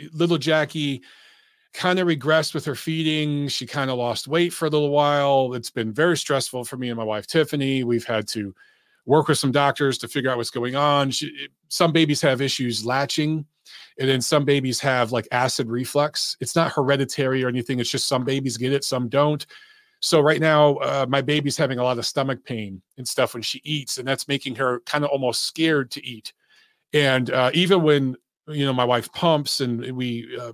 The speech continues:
use the bottle to feed her, she won't let anybody feed her but my wife.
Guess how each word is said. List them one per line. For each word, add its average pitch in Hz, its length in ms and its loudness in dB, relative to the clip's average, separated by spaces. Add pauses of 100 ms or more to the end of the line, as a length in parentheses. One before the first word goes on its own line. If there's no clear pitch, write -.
use 147 220 0
the 127 80 -2
bottle 151 300 4
to 151 120 -6
feed 143 260 -2
her, 139 260 0 (200)
she - 160 -2
won't 156 200 2
let 151 300 2
anybody 226 460 2
feed 196 300 -2
her 175 160 4
but 170 520 0
my 131 140 -4
wife. 104 400 -8